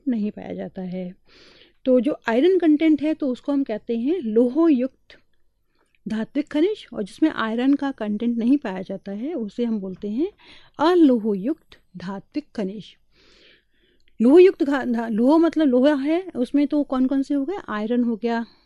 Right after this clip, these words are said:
manganese हो गया, chromite है, इसमें iron का कुछ ना कुछ मात्रा अंश पाया जाता है। और जो अलोहयुक्त हैं वो हैं हमारे सोना, चांदी, तांबा, टिन, जिंक, aluminium, ये इसमें शामिल होते हैं।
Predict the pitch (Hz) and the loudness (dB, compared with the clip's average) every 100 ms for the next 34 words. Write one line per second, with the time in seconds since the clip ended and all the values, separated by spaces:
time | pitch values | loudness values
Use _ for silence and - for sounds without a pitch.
0 | _ _ 214 233 240 262 254 240 202 220 | _ _ -4 2 4 4 4 0 -2 -4
1 | 220 226 208 226 269 254 262 302 - 185 | -4 -4 -4 -4 -6 -6 -2 -4 -4 -12
2 | 190 190 202 - 202 214 214 320 - 202 | -14 -18 -18 -16 -10 -8 -6 -10 -8 -8
3 | 185 - 254 403 _ _ _ - 233 311 | -8 -8 -8 -8 _ _ _ -6 2 2
4 | - 185 185 214 208 214 202 196 208 _ | 2 -4 -4 -6 -8 -10 -10 -12 -14 _
5 | - - _ _ 233 311 - 254 285 269 | -20 -20 _ _ -6 -6 -4 0 2 2
6 | 262 359 311 - 247 226 277 311 220 254 | 2 2 2 0 -6 -2 -2 -4 -2 -2
7 | 254 233 233 226 240 240 214 214 233 233 | -2 -4 -6 -4 -4 -4 -4 -4 -6 -6
8 | 208 190 196 214 - 196 196 202 208 208 | -8 -6 -6 -8 -8 -8 -6 -6 -6 -8
9 | - 208 214 208 196 180 220 214 220 - | -4 -2 -2 -4 -6 -6 -2 -2 -4 -6
10 | 214 202 208 214 226 302 - _ _ _ | -6 -2 0 0 0 0 -2 _ _ _
11 | _ _ _ 202 262 254 240 226 202 202 | _ _ _ 2 2 2 -2 -4 -8 -10
12 | 202 - 233 320 | -10 -10 -6 -6